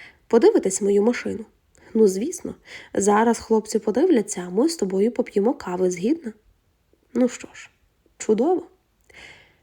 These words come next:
Олена була щиро рада зустрітися із Юрієм.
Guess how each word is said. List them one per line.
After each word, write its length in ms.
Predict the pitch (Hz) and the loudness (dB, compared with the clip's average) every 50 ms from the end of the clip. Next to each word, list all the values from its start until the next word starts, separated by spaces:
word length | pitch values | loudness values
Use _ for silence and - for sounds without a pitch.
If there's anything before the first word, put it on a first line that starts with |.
| _ _ _ - | _ _ _ 0
Олена 320 | 208 214 247 277 285 269 | 2 4 4 4 2 2
була 220 | 247 247 247 254 | 0 0 0 0
щиро 360 | 240 - - - 285 285 277 247 | -2 -4 -6 -4 -2 0 2 2
рада 280 | 240 269 294 233 208 190 | 0 0 -2 -2 -2 -2
зустрітися 640 | 180 175 175 - - 208 208 208 214 196 - - | -2 -4 -6 -6 -4 -4 -4 -2 -4 -6 -4 -2
із 260 | 202 202 196 185 185 190 | 0 0 0 -2 -4 -4
Юрієм. 340 | 196 196 185 - - - | -6 -6 -6 -10 -14 -18